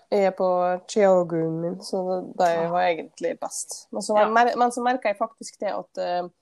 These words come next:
Speaker 1: temperaturen hadde litt å si, da, for at når det ble litt kaldere, så ble det litt lettere.
Speaker 2: Ja, det er jeg helt enig i.
Speaker 1: Mm.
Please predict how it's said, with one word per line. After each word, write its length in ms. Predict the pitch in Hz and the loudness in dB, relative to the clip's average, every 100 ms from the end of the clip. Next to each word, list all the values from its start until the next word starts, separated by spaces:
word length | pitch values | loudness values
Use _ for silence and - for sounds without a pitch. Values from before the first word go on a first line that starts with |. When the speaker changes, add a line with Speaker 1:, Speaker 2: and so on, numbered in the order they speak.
| _ _ - | _ _ -8
Speaker 1:
temperaturen 540 | 208 196 196 - 196 | -6 -6 -8 -6 -6
hadde 220 | 185 196 190 | 0 0 0
litt 160 | 180 | -6
å 100 | - | -8
si, 120 | 175 | -4
da, 180 | 165 185 | -2 -4
for 120 | 196 180 | -6 -4
at 40 | |
når 120 | 190 | -4
det 80 | 185 | -4
ble 80 | 185 - | -6 -8
litt 120 | 196 | -14
kaldere, 400 | - 190 185 143 160 | -10 -6 -4 -4 -6
så 120 | 185 | -14
ble 80 | - | -12
det 100 | 180 | -12
litt 160 | 180 - | -10 -10
lettere. 380 | 170 - 151 - - - - | -10 -8 -8 -10 -20 -20 0
Speaker 2:
Ja, 220 | 269 269 - | 2 2 -2
det 80 | 233 | -4
er 80 | 233 | 0
jeg 80 | 220 | 0
helt 160 | 220 | 0
enig 240 | 208 190 180 | -2 -4 -6
i. 440 | - _ _ _ - | -10 _ _ _ -8
Speaker 1:
Mm. 200 | 156 | -8